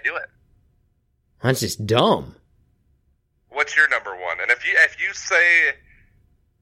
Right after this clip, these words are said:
Speaker 1: what I think you're gonna say, I'm hanging up the phone and I'll talk to you tomorrow.
Speaker 2: No, you know what I'm gonna say. I don't think that, I don't think that you can go wrong with that as a number one for the same reason that you have grilled cheese. It's just such a great utility.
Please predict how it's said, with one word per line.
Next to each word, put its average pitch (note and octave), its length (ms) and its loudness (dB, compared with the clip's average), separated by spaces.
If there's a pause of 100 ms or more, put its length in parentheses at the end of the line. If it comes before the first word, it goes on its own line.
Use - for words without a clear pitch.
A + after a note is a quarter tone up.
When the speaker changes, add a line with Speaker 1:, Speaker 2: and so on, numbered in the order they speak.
Speaker 1:
what C3+ 280 0
I B2 100 6
think C#3 320 -2
you're C3+ 100 2
gonna G#2+ 220 0
say, G2 440 2
I'm G2+ 160 -2
hanging A2 300 2
up - 140 -4
the G#2+ 60 -12
phone G2 340 -4
and F#2+ 100 -2
I'll F#2+ 100 -4
talk G2 280 0
to G#2 60 0
you F#2 160 2
tomorrow. D#2 420 -6
Speaker 2:
No, B2+ 640 2
you C3 220 2
know E3+ 360 4
what B2+ 200 4
I'm A#2 160 2
gonna A#2 220 2
say. A2+ 440 0 (840)
I B2 140 2
don't F3 200 4
think D3 180 4
that, C3 180 4
I A#2+ 140 2
don't D#3+ 260 4
think C#3 280 2
that A#2+ 120 4
you A#2+ 160 0
can A#2+ 160 -2
go B2 180 4
wrong B2 280 4
with A2+ 100 0
that A2+ 200 4
as A2 120 2
a A2 60 0
number G#2+ 240 0
one A#2+ 300 4
for A#2 100 -6
the G#2+ 100 -4
same A#2+ 300 2
reason A2+ 420 2 (220)
that A#2 80 -4
you C3+ 160 4
have A#2 160 0
grilled A#2+ 260 4
cheese. C#3+ 480 2
It's A2 160 -4
just D3 180 4
such C#3+ 220 2
a B2 80 2
great B2+ 400 4
utility. A#2 720 2